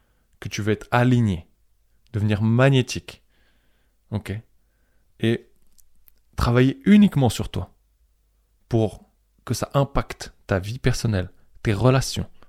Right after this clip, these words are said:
ton bien-être, afin que tu sois épanoui, heureux,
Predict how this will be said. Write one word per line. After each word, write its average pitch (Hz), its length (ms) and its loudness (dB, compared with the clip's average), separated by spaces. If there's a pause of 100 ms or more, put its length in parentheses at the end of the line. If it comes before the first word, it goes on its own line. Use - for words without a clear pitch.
(760)
ton 98 140 0
bien-être, 98 680 0 (340)
afin 117 180 -4
que 110 80 -6
tu - 60 -10
sois - 200 -2
épanoui, 123 600 2
heureux, 113 460 6